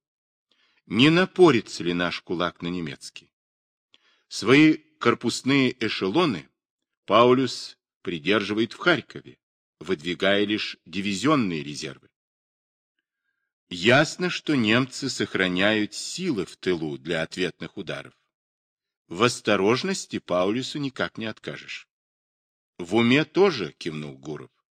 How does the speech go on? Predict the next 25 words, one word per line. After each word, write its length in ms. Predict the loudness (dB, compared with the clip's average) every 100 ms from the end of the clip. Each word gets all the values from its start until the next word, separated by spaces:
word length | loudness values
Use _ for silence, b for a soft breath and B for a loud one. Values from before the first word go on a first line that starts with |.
| _ _ _ _ _ -2
"Это 360 | 0 2 2 2
не 340 | 2 0 0 0
Рейхенау, 800 | 4 4 2 -4 -4 -2 -4 -8
который 480 | -8 -6 -4 -6 -10 _ _ _
частенько 640 | -4 -4 -2 -2 -2 0 -2
пёр 240 | 0 0
на 160 | 0 0
рожон, 440 | 0 0 -4 -6 _ _
действуя 600 | -2 -2 -2 -6 -6 -6
нахрапом. 580 | -6 -8 -14 -14 -20 _ _ _ _ _ _ _ _ _ _ _ _ -4
Я 400 | 4 6 6 2 -6
беседовал 680 | -4 -4 2 2 4 2 2
тут 240 | 0 -2
с 80 | -2
Баграмяном, 840 | -4 0 0 2 0 -4 -14 -20 _ _ _
армянин 480 | -6 -2 -2 -2 -4
с 80 | -2
башкой, 580 | -2 -2 -4 0 0 -2
собаку 500 | -6 -2 -2 -2 -10
съел 280 | -8 -8
на 140 | -8 -10
штабной 420 | -10 -12 -12 -12
работе. 460 | -14 -14 -18 _ -12
Так 180 | -10 -4
вот, 280 | -4 -6